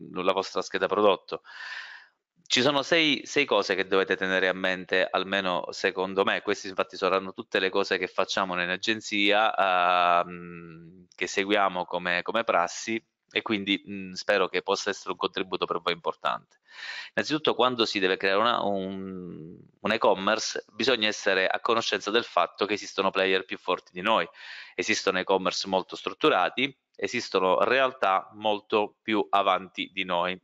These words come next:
Ovviamente questo non vale sempre, ma spesso è così.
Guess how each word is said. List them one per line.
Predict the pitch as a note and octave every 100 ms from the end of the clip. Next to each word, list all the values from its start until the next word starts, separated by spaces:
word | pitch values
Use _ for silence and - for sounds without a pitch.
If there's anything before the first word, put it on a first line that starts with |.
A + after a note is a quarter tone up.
| _ -
Ovviamente | B2+ A2 G2 G2
questo | G#2 -
non | F#2+ A2+
vale | F2 G2+
sempre, | - F2+ F2+ G2+ F#2+
ma | F2+
spesso | - - F#2 F2 -
è | F2
così. | G2 G2+ F2+